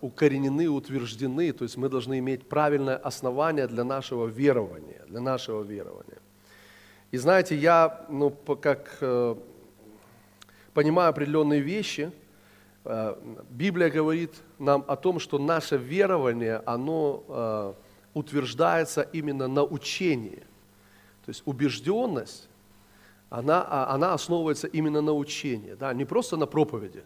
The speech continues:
но именно на учении. Почему? Потому что учение — это, как, знаете, кирпич за кирпичиком мы закладываем основание, твёрдое основание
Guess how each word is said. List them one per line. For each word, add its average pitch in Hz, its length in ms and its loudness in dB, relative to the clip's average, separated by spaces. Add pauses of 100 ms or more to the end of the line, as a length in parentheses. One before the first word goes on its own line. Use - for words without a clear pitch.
(120)
но 127 280 -4
именно 156 300 0
на 143 120 0
учении. 120 540 -8 (320)
Почему? 156 300 -4
Потому 143 260 -4
что 151 180 -6
учение — 175 640 -4 (320)
это, 139 220 0
как, 135 220 -2
знаете, 143 300 -4
кирпич 156 400 -6
за 143 120 -4
кирпичиком 139 720 -8 (380)
мы 135 320 0
закладываем 135 680 -2
основание, 127 460 -4
твёрдое 135 560 0
основание 160 840 -4